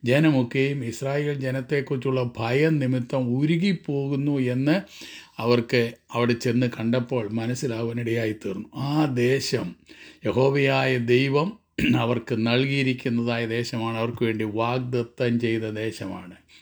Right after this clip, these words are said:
ദൈവം വാഗ്ദത്തം ചെയ്താൽ ദൈവം അത് നൽകും. ആ ദൈവം വാഗ്ദത്തങ്ങൾ വിശ്വസ്തനാണ്. കരഞ്ഞ്, കര കവിഞ്ഞൊഴുകുന്ന യോർദാൻ കടക്കാതെ അവർക്ക് എരിഹോവിനെ അവകാശമാക്കുവാൻ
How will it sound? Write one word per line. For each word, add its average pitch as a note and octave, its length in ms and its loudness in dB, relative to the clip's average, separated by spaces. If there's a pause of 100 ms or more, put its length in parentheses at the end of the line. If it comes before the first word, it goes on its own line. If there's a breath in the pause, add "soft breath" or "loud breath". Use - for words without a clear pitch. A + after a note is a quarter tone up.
(120)
ദൈവം A#2 360 2
വാഗ്ദത്തം A#2+ 580 0
ചെയ്താൽ B2 520 0 (480 loud breath)
ദൈവം A2+ 360 6
അത് A2 280 -2
നൽകും. A#2+ 580 0
ആ A2 100 -12
ദൈവം A2 560 0
വാഗ്ദത്തങ്ങൾ A2 680 -4
വിശ്വസ്തനാണ്. F#2+ 800 -8
കരഞ്ഞ്, C3 680 0 (300 loud breath)
കര A#2+ 220 2
കവിഞ്ഞൊഴുകുന്ന B2+ 920 0
യോർദാൻ B2 720 -2
കടക്കാതെ A#2+ 920 -2 (420 loud breath)
അവർക്ക് A2 300 -2
എരിഹോവിനെ B2 540 2
അവകാശമാക്കുവാൻ A#2 1120 0